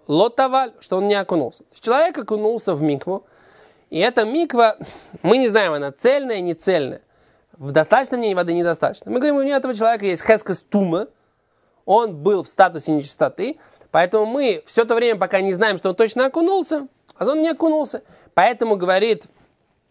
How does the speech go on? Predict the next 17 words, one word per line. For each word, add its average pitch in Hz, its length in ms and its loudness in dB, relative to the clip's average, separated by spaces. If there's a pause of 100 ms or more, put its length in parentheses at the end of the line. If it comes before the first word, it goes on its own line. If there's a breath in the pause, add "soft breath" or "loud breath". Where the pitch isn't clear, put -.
(580)
говорит, 165 720 0 (100)
эм, 131 840 -2 (2250 soft breath)
э, 123 260 -4
Гемара, 135 580 -2 (720)
что - 240 -10
с - 120 -8
миквой 214 640 0
очень 240 280 -2
понятно, 294 400 0
почему, 214 640 -2 (960)
почему 175 680 0
задним 165 420 0
числом 156 600 0 (400 soft breath)
все 175 240 -2
нечисты, 156 460 -4
потому 156 340 -2
что 190 300 2